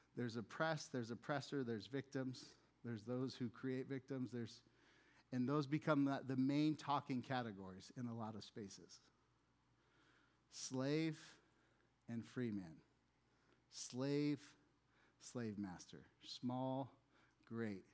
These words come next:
Every sort of man and woman will be on this side, those who refuse to worship Jesus. We don't get an out because life handed us certain circumstances that we say, "But this doesn't apply to us."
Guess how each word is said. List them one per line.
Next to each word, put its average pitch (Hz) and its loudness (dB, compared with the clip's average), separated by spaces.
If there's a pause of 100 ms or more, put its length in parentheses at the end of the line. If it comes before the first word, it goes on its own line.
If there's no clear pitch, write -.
(640)
Every 156 4
sort 135 0
of 117 0
man 120 0
and 117 -2
woman 113 -2
will 143 2
be 131 2
on 120 0
this 113 -4
side, 104 -2
those 120 -4
who 127 -6
refuse 107 -6
to - -12
worship 98 -10
Jesus. 98 -12 (720)
We 131 4
don't 143 2
get 143 4
an 120 2
out 127 2
because 117 -2
life 123 0 (120)
handed 131 2
us 120 -2
certain 131 -4
circumstances 120 -4
that 113 -6
we 131 0
say, 123 -2 (220)
"But 123 -8
this 156 -2
doesn't 143 -2
apply 127 -4
to 87 -8
us." - -14